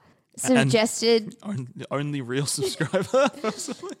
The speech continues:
Speaker 2: Well, she's the only one that engages with us. If you want us
Speaker 1: Yeah,
Speaker 2: to, like,
Speaker 1: if
Speaker 2: talk about you on the podcast, just send us an email.
Speaker 1: Yeah, if you listen to this podcast and you don't engage, you're not really, you know, you're not in the spirit of the show, really. Anyway, Winston Smushface, the smush ca-, face cat named Winston, is our Instacat of the week.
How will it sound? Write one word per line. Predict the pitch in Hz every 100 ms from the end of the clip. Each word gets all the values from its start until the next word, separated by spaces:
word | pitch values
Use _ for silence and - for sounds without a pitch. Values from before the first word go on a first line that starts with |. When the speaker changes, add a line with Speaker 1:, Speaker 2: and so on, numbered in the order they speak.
| 370
Speaker 2:
Well, | 440
she's | 494 571
the | 640
only | 679 679
one | 659 640 523 294
that | 233
engages | 330 269 226
with | 175 175
us. | 170 240
If | 294
you | 359
want | 427 494
us | 453
Speaker 1:
Yeah, | 277 302
Speaker 2:
to, |
like, | 269 240
Speaker 1:
if | - -
Speaker 2:
talk | - 226 247
about | 208 180 -
you | 185
on |
the | 180
podcast, | 220 214 - 170
just | 247 269
send | 285
us | 302
an | 170
email. | 180 226 113 120
Speaker 1:
Yeah, | 151
if | 131
you | 160 180
listen | 139 147 143
to | 139
this | 135
podcast | - 139 139 135 135
and | 120
you |
don't | 117 120 120
engage, | 113 110 110 170 - - - - - - - - _ _
you're | - 127
not | 165 -
really, | 135 147 151 143 135 -
you | 131
know, | 123 113
you're | 123
not | 147 -
in | 139
the | 123
spirit | - 120 127
of | 127
the | 113
show, | - 117 131
really. | 127 107 101 107 -
Anyway, | 175 139 113
Winston | 120 170 165 - 127
Smushface, | 120 147 143 - 151 147 -
the | 117
smush | - 147 139 -
ca-, | 139 127
face | - 131 113
cat | - 139 131
named | 131 123 117
Winston, | 123 120 131 120
is | 127 120
our | 113
Instacat | 110 120 - 104 110
of | 104
the | 104
week. | 107 123 117 -